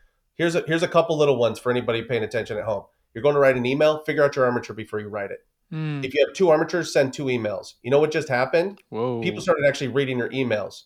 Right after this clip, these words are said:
Speaker 1: okay? Like, basic stuff. Like, "Ben, you're running a fund? Cool. What is a business? Why do businesses exist?"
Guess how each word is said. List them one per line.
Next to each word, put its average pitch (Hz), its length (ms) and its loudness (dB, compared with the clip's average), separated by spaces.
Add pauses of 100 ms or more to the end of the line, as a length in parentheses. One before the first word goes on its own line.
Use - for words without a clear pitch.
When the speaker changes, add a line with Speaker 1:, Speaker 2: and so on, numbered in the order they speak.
(100)
Speaker 1:
okay? 143 380 2 (280)
Like, 135 380 2
basic 175 320 4
stuff. 120 380 2
Like, 127 240 2
"Ben, 147 180 6
you're 156 120 0
running 147 200 4
a 135 60 6
fund? 147 420 4
Cool. 147 380 2 (140)
What 196 120 4
is 190 140 2
a 143 40 2
business? 160 640 0 (1600)
Why 156 160 6
do 214 80 6
businesses 156 440 -2
exist?" 127 600 0